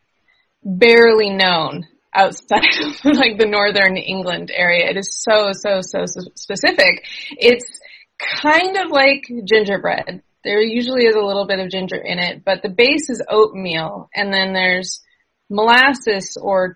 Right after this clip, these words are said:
treacle. Is that how that word is pronounced?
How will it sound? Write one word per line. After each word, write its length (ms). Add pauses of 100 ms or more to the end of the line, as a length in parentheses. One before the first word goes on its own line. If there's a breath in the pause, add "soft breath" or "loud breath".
treacle. 600
Is 140
that 280
how 120
that 200
word 180
is 140
pronounced? 640